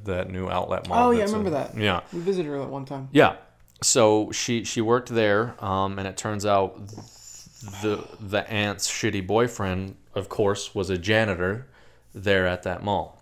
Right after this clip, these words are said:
Speaker 1: Whatever, it wasn't a big deal. They never really acknowledged each other. They just knew who each other was. Um, so turns out, like, randomly, this dude was just, like, a big fucking cokehead, and, like, he, like, freaked out one day and, and, like, hit her aunt.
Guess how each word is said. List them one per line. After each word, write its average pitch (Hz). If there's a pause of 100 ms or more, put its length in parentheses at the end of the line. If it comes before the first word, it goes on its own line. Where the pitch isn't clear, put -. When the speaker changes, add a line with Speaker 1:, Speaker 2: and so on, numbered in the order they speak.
(580)
Speaker 1:
Whatever, 151
it 135
wasn't 123
a 113
big 104
deal. 104
They 101
never 101
really 98
acknowledged 90
each 95
other. 90
They 87
just 87
knew 87 (680)
who 98
each 90
other 90
was. 87 (640)
Um, 92
so 104
turns 135
out, 117
like, 98
randomly, 101
this 101
dude 101
was 92
just, 95
like, 92
a 95
big 92
fucking 92
cokehead, 95
and, 92
like, 90
he, 98 (100)
like, 92
freaked 117
out 113
one 101
day 98
and, 95 (100)
and, 98
like, 101
hit - (120)
her -
aunt. 107